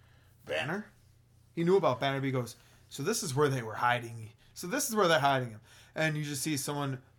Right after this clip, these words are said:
start lifting him up and go, "Why are you here? Why are you in Genosha? Don't you know we're getting ready?" He's like, "Ready for what?" "For war."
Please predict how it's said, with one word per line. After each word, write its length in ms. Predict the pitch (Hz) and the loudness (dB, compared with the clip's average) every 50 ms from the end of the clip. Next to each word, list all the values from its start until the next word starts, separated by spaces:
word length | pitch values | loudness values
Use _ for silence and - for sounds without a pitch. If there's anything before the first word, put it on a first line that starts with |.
| _ - | _ -6
start 220 | - 151 143 135 | -2 0 0 2
lifting 280 | 139 135 131 131 139 131 | 0 -2 -2 -4 -4 -4
him 140 | 131 127 131 | -2 0 0
up 140 | 131 127 | -2 -2
and 100 | 127 127 | -4 -10
go, 240 | 120 113 113 110 92 85 | -8 -8 -10 -10 -10 -10
"Why 240 | 104 120 123 127 135 | -6 -4 -4 -2 -2
are 80 | 131 | -2
you 180 | 127 127 123 117 | -2 -2 -4 -6
here? 380 | 110 110 - 120 117 110 101 - - | -8 -10 -10 -10 -10 -10 -14 -16 -16
Why 180 | 101 110 123 | -10 -6 -4
are 40 | 131 131 | -2 -2
you 200 | 127 127 123 123 | -2 -2 -2 -4
in 220 | 123 120 117 113 113 _ _ _ _ _ _ _ _ _ _ _ _ | -6 -8 -10 -16 -20 _ _ _ _ _ _ _ _ _ _ _ _
Genosha? 600 | - 123 120 127 127 123 117 110 - - 101 98 - _ _ _ _ _ _ _ | -10 -6 -4 -4 -4 -4 -4 -6 -10 -12 -12 -16 -20 _ _ _ _ _ _ _
Don't 220 | - 139 139 131 - | -8 -6 -6 -6 -6
you 60 | 143 | -4
know 140 | 143 139 139 | -4 -2 0
we're 120 | 139 131 | 0 -2
getting 260 | 123 139 131 131 127 | -2 -2 -2 -2 -2
ready?" 220 | 127 131 135 147 151 | -2 -2 -2 -4 -6
He's 120 | - - - | -12 -18 -20
like, 100 | - - _ _ _ _ | -20 -20 _ _ _ _
"Ready 180 | 123 127 131 | -6 -6 -6
for 140 | 127 - 127 | -4 -6 -6
what?" 240 | 123 123 113 107 - - _ _ _ _ _ _ _ _ _ _ - | -6 -4 -6 -8 -10 -16 _ _ _ _ _ _ _ _ _ _ -12
"For 140 | - 131 | -8 -8
war." 560 | 120 113 107 110 110 107 98 87 - - - | -8 -8 -8 -10 -12 -12 -14 -14 -16 -18 -20